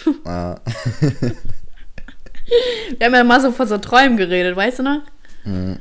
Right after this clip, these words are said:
Speaker 1: naja, so,
Speaker 2: Und das ist
Speaker 1: also
Speaker 2: der
Speaker 1: eigentlich haben wir da nicht drüber geredet. Wir haben nur gesagt, der deutsche Traum ist es, mal nicht im Stau zu stehen. <laughs>
Speaker 2: Ja, genau. Und das, und jetzt haben wir den ukrainischen Traum.
Speaker 1: Mhm. Irgendwann haben wir für jede
Speaker 2: Oder warte, warte, der ukrainische Traum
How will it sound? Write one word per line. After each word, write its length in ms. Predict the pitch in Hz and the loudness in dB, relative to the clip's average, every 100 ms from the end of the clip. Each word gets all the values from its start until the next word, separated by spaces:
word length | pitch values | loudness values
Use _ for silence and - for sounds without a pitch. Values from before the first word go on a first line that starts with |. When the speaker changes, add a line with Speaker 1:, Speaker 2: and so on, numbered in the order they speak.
| - | -6
Speaker 1:
naja, 280 | 85 87 90 | -2 0 0
so, 120 | 92 | 0
Speaker 2:
Und 60 | 95 | 0
das 160 | - | 0
ist 100 | 240 | -2
Speaker 1:
also 100 | 92 | 0
Speaker 2:
der 60 | 95 | 2
Speaker 1:
eigentlich 200 | 110 110 | 0 0
haben 100 | 107 | 0
wir 60 | 101 | 0
da 60 | |
nicht 140 | 95 - | -2 -4
drüber 160 | 101 85 | -6 -4
geredet. 160 | 80 87 | -4 -4
Wir 80 | |
haben 100 | 87 | -4
nur 100 | 92 | -4
gesagt, 340 | 90 90 90 - | -4 -4 -6 -6
der 60 | |
deutsche 340 | 85 90 92 87 | -4 -4 -4 -8
Traum 280 | - 95 92 | -6 -6 -6
ist 120 | 87 | -6
es, 140 | 90 | -8
mal 100 | 92 | -8
nicht 140 | 92 92 | -8 -8
im 80 | 82 | -10
Stau 240 | - 92 | -6 -6
zu 160 | - 82 | -6 -12
stehen. 320 | - 82 78 - - - - - - - | -10 -12 -12 -16 -20 -20 -20 -20 -20 -14
<laughs> 60 | - - 147 113 - | -10 -4 -2 -2 -2
Speaker 2:
Ja, 320 | 214 208 170 - - - - | 2 2 0 -8 -16 -16 -12
genau. 400 | - 208 190 175 175 - - - - - | -8 -4 -4 -4 -6 -12 -14 -14 -12 -12
Und 200 | 170 - | -12 -4
das, 180 | 185 190 | -4 -2
und 100 | 196 | -2
jetzt 200 | 202 208 | -2 -2
haben 60 | 240 | -2
wir 80 | 247 | -2
den 60 | 254 | -2
ukrainischen 640 | 285 - 247 226 175 170 | -2 0 0 -2 -4 -8
Traum. 500 | - - 160 165 175 | -6 -6 -4 -4 -4
Speaker 1:
Mhm. 400 | 95 92 92 104 - - - - - | -4 -4 -6 -8 -12 -16 -14 -10 -8
Irgendwann 380 | - 123 123 110 | 2 4 6 4
haben 140 | 110 104 | 2 0
wir 80 | |
für 120 | 104 101 | 0 -2
jede 400 | 98 101 101 92 | 0 2 2 4
Speaker 2:
Oder 140 | 233 | 6
warte, 240 | 233 262 277 | 6 6 8
warte, 240 | 285 320 | 6 8
der 140 | 240 | 6
ukrainische 520 | 254 294 262 339 339 247 | 6 4 4 2 0 -4
Traum 540 | - 247 277 294 285 | -2 2 4 2 0